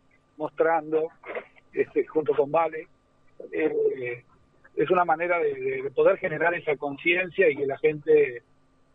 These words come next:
¿no? lo, lo, lo haga, lo haga consciente y que lo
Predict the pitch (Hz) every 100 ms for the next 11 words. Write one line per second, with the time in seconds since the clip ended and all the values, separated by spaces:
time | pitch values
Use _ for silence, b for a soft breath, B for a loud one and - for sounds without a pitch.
0 | _ 135 147 156 131 123 131 - 120 -
1 | 139 175 160 143 139 165 175 151 151 143
2 | 143 196 202 214 240 147 135 131 120